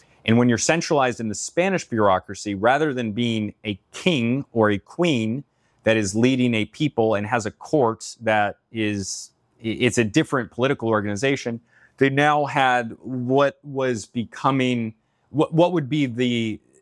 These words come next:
the roots of the, the modern nation state. And in that, they created the tercios. It's a professional army rather than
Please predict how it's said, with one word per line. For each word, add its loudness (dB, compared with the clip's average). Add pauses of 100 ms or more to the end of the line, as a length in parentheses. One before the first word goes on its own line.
(120)
the 2
roots 2
of 0
the, 2
the -2
modern -2
nation -14
state. -16 (960)
And 6
in 2
that, 2 (460)
they 4
created 4
the 0
tercios. -4
It's -6
a -2
professional -2
army -2
rather 2
than -4